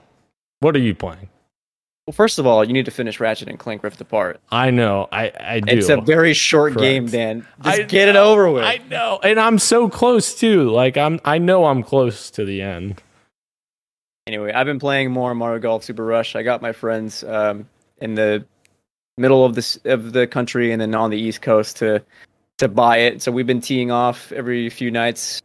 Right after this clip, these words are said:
Speaker 2: having a few, uh, brewskis and just hanging out, catching up. So that's been fun.
Speaker 1: Yeah.
Speaker 2: Um, I also got to check out the Riders Republic beta. Uh, yes, Ubisoft, I did close my window curtains when I was playing the game. Do not worry.
Speaker 1: <laughs>
Speaker 2: I did not break N D A. Um,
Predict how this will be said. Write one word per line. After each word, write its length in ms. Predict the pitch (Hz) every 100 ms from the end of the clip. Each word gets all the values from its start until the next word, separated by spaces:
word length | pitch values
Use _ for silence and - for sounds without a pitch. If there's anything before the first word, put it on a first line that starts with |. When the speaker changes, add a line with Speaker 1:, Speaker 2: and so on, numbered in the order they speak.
| _
Speaker 2:
having 220 | 131 120
a 40 |
few, 280 | 113 123 117 -
uh, 80 | 120
brewskis 540 | 123 120 - 127 123
and 80 | 113
just 340 | 113 110 - - -
hanging 240 | 113 113
out, 240 | 110 113 - _
catching 300 | 110 107 117
up. 120 | 117
So 80 | 120
that's 140 | 123 -
been 120 | 123
fun. 400 | - 123 127 131 _ _ _
Speaker 1:
Yeah. 140 | - - - 123 120
Speaker 2:
Um, 100 | 131
I 60 |
also 280 | 143 151 165
got 200 | 156 151
to 300 | 165 151 147
check 260 | - 139 147
out 160 | 147
the 80 | 131
Riders 440 | 117 123 143 139 120
Republic 420 | - 139 143 120
beta. 440 | 131 135 147 147 -
Uh, 200 | 127 117
yes, 320 | 135 143 -
Ubisoft, 480 | - 131 131 139 143
I 60 | 110
did 240 | 127 127
close 260 | - 127 123
my 140 | 120
window 380 | 107 120 120 117
curtains 440 | - 117 123 120 120
when 100 | 110
I 20 |
was 100 | 104
playing 260 | - 117 110
the 60 |
game. 300 | 107 110 120
Do 120 | 117 107
not 180 | 107
worry. 320 | 110 117 120 120 - 185 -
Speaker 1:
<laughs> 300 | - - 113
Speaker 2:
I 60 |
did 180 | 107 113
not 260 | 123 123 127
break 240 | 120 117
N 160 | 117 117
D 180 | 113
A. 360 | 117 117 120 127 _ _ _ -
Um, 480 | 107 107 107 104